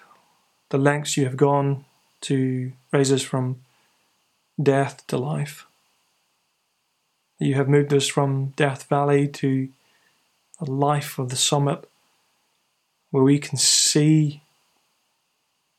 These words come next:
your wonderful grace in its fullness. Lord, help us never to be, uh, those who forget what you have done for us.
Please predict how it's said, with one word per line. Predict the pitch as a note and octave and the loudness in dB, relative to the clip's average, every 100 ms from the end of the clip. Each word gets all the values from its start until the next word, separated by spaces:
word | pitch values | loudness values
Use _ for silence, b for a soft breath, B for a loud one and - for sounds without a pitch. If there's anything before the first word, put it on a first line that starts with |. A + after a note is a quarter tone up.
| - | -2
your | C#3 | 0
wonderful | C3 D3 D3 D3 C3+ | 2 0 0 0 0
grace | C3+ C#3 C#3+ D3 D3 - | 0 -2 0 -4 -4 -6
in | D3 | -6
its | C3 - - | -6 -8 -10
fullness. | - - C#3+ D3 D3 - - - _ _ _ _ _ _ _ _ _ _ | -10 -2 0 0 -2 -6 -10 -14 _ _ _ _ _ _ _ _ _ _
Lord, | E3+ D3+ | -2 0
help | D#3+ | 0
us | C#3+ C#3 | 0 0
never | D3 D3+ D3+ D3+ C#3+ C#3 | 2 4 4 2 0 0
to | C#3 - | -4 -8
be, | C#3 C#3 C3+ C3+ C3 C3 _ _ _ _ _ _ _ _ _ | -4 -2 -2 -2 -6 -10 _ _ _ _ _ _ _ _ _
uh, | D#3 D3 | -6 -4
those | D3+ D3 D3+ C#3+ - | 0 2 2 0 -2
who | C#3 | -4
forget | C3 - C3 D3 C#3 C3+ - | -4 -6 -6 -2 -2 -2 -6
what | D3 D3+ | -6 -4
you | C3+ | -4
have | C3+ | -2
done | C#3 C3+ | -2 -2
for | C3 C#3+ | -4 -6
us. | D3 C#3+ - | -6 -8 -14